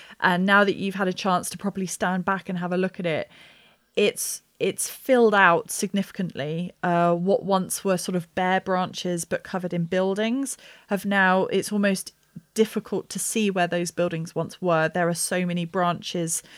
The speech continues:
uh, obstructing it, uh, with fresh leaves on the ends that, um, yeah, it almost looks like a totally different tree than what you remember seeing when you first arrived here.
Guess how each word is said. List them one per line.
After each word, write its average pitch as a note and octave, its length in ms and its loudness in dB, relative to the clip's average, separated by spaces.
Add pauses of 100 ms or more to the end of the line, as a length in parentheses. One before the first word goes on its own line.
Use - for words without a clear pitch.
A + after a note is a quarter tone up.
(300)
uh, E3+ 260 2
obstructing - 560 -2
it, - 400 -6 (320)
uh, D#3+ 500 2
with F3 240 0
fresh - 560 -4
leaves F#3+ 640 -2
on F3+ 120 -4
the F3 120 -2
ends E3 480 -2
that, - 440 -4 (420)
um, E3+ 540 -4
yeah, G3 280 2
it F#3 180 2
almost B3 340 2
looks - 180 -4
like G#3 140 -2
a F#3 80 0
totally G3 600 -4
different F3 320 -8
tree E3 420 -4
than E3+ 260 -4
what E3+ 180 -4
you F3+ 120 -6
remember E3 300 -4
seeing E3+ 320 -4
when D#3+ 120 -6
you D#3+ 80 -8
first D#3+ 320 -8
arrived E3 360 -4
here. E3 320 -6